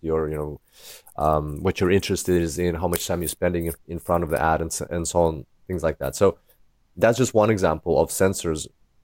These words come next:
starting to slowly get into the space of maybe invading privacy. What have you seen in the space of s-, smart cities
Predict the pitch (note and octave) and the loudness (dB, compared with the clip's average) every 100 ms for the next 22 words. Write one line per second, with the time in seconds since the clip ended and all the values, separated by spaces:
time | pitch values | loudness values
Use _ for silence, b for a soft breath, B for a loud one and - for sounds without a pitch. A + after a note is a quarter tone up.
0 | _ - - B2+ D#3+ E3+ D#3 C#3 - A#2 | _ -12 2 4 6 4 0 -2 4 6
1 | A#2 A2+ G2+ F#2+ G2 - F#2 F2+ F2 - | 6 4 4 4 2 -4 -2 2 2 0
2 | - F2 F2 F2 E2 D2+ - E2+ F2 F2+ | 2 2 4 4 4 2 -2 -2 2 4
3 | F2 F2 D#2+ D#2+ D#2+ D2 - B1+ C2 - | 2 0 2 2 2 -2 -2 0 0 -6
4 | b b _ - G#2+ D#3 F#3 D3 A#2+ G2 | b b _ -2 4 6 6 6 4 4
5 | G2+ A#2 - - G2 F#2 E2 F2 - F2+ | 4 4 4 2 4 4 2 -2 0 4
6 | F2 - E2+ D#2 - - G2 F#2+ F#2 - | 4 4 2 2 -2 -4 2 2 2 2
7 | D#2+ D2+ F2 | 2 2 0